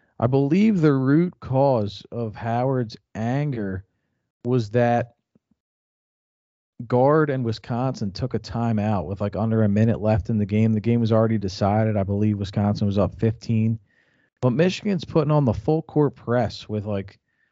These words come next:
twenty seconds left in the game, uh, and there's a fifteen point edge.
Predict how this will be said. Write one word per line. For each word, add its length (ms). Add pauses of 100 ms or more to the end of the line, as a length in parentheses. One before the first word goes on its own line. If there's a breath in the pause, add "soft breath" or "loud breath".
(160)
twenty 400
seconds 500
left 300
in 80
the 80
game, 420 (640)
uh, 300 (100)
and 160
there's 140
a 60
fifteen 520
point 320
edge. 420